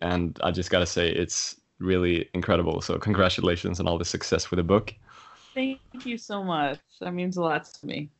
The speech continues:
Speaker 1: So for the past, like, year or two years, I've become, I think, way more mindful of how I use,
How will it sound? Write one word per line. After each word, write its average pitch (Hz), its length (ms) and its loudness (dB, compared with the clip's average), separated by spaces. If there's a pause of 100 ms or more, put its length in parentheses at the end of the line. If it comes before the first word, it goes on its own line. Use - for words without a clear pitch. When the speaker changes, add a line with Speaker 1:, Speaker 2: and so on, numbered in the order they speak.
(320)
Speaker 1:
So - 180 6
for 127 140 8
the 123 80 8
past, 131 380 6
like, 107 180 2 (320)
year 101 380 2
or 95 40 0
two 101 200 -4
years, 95 340 0
I've 87 460 -2 (180)
become, 92 640 0 (240)
I 104 60 -2
think, 104 140 -2
way 95 160 4
more 92 200 0
mindful 90 480 2
of 85 160 0
how 92 240 0
I 87 100 4
use, 87 520 -2